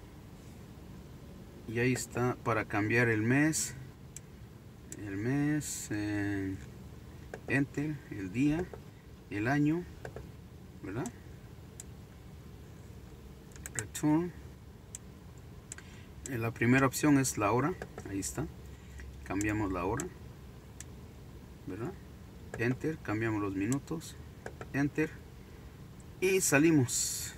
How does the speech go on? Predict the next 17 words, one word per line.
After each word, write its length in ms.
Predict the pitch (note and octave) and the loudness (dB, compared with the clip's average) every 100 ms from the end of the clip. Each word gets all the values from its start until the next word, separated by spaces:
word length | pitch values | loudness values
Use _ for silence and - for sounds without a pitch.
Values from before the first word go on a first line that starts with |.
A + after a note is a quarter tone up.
| - | -6
Aquí 240 | G2 C3 | 0 4
donde 140 | B2 | 6
dice 200 | A#2+ A#2 | 4 4
return. 480 | G2+ G2+ - - A2 G#2 - - - - - - - - - - - - | 2 2 0 0 0 0 -12 -16 -14 -6 -4 -4 -6 -14 -14 -14 -14 -2
Recuerda, 440 | G#2+ - C3 A2+ | 0 8 8 8
esto 220 | A#2+ - | 4 4
es 280 | B2 - - - - | 4 4 -2 -8 -14
girar, 460 | - A#2+ A#2+ D#3 E3 - - | -4 6 10 10 10 0 2
enter, 400 | A#2+ G#2 D2 C#2+ | 2 4 -2 -4
girar, 500 | - - A#2+ D3 - - | -6 2 6 6 6 2
enter, 420 | A#2 F#2+ - F2+ | 2 2 -4 -6
¿verdad? 340 | F#2+ G#2 F#3+ C4 - - - - - - | 0 4 4 4 -6 -14 -14 -14 -8 2
Vamos 240 | C3 B2+ | 4 4
a 40 | - | 6
salir 240 | A#2 C#3+ | 6 8
de 100 | A#2+ | 8
ahí. 240 | C3 F3+ | 6 4